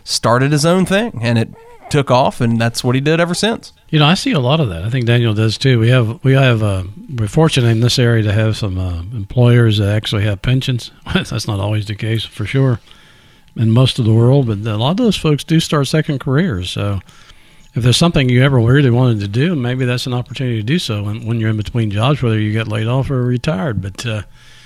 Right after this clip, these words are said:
Speaker 2: maybe it can translate into a full-blown job and an opportunity for you to be self-employed. Um, I like the freedom of self-employment. I think most people th-, consider that. And, uh, before you take the leap, however, you need to make sure you get all your ducks in a row.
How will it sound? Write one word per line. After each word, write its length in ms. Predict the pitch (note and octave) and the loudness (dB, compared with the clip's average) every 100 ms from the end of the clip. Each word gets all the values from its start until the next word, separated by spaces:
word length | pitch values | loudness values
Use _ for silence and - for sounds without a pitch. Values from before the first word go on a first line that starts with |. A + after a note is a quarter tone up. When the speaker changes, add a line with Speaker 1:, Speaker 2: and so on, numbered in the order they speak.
| - - - - - | -20 -20 -20 -18 -4
Speaker 2:
maybe 260 | C3+ D#3 | 0 2
it 60 | G#3 | 0
can 120 | F#3 | 0
translate 440 | F3 F#3+ D#3+ F#3+ F#3 | 0 0 2 0 0
into 180 | D#3+ | 2
a 80 | E3+ | 2
full-blown 440 | D#3 F3+ F#3+ F#3 D#3 | 2 0 2 2 2
job 380 | E3 F#3 G3 | 2 2 0
and 120 | D3 B2 | -2 -2
an 40 | |
opportunity 560 | C#3 C#3 C#3+ D#3+ E3 B2+ | -2 -4 -6 -4 -2 -4
for 280 | - G#2 | -6 -8
you 180 | G2 F#2 | -8 -10
to 60 | F#2+ | -8
be 120 | A2 | -8
self-employed. 840 | G#2 C3 A2 A2 G2+ A2 G#2 F#2+ G2+ | -6 -6 -6 -8 -10 -8 -8 -8 -8
Um, 320 | G2+ F#2+ F#2 _ | -10 -12 -16 _
I 60 | C3 | 0
like 180 | D#3 E3 | 0 0
the 100 | C3+ | -2
freedom 380 | - C#3+ D#3 D3 | 0 2 2 2
of 120 | B2+ | 0
self-employment. 680 | C#3+ C#3 D3 A#2+ C#3+ E3 D3+ | 0 0 -2 -4 -2 -2 -2
I 80 | |
think 240 | A2+ C3 C3 | -2 -4 -6
most 220 | B2 - | -6 -6
people 280 | C3 A#2 G#2+ | -6 -6 -12
th-, 200 | - - | -14 -12
consider 420 | A2+ - B2+ A#2 | -10 -6 -6 -4
that. 320 | A2+ D3 E3+ | -2 -2 -6
And, 320 | A2 A2 A2 | -10 -10 -8
uh, 200 | A2 A2+ G2+ _ - | -6 -6 -8 _ -8
before 280 | B2+ E3+ | 0 2
you 60 | D#3 | 2
take 260 | C3+ E3+ C3+ | 2 0 2
the 60 | |
leap, 220 | C#3+ G3 | 2 4
however, 380 | D3 C#3 C#3+ D#3 | 4 4 4 4
you 100 | C#3+ | 4
need 200 | D3+ D3+ | 4 2
to 60 | C#3 | 2
make 220 | C#3 D3 | 2 0
sure 160 | - D3 | 0 0
you 80 | |
get 160 | C3+ D3 | 2 2
all 140 | D3 | 4
your 100 | C3 | 2
ducks 320 | A2 D3+ F#3+ - | 0 -2 -2 -4
in 120 | A2 | -4
a 80 | G#2+ | -2
row. 280 | A2 B2 | -2 -4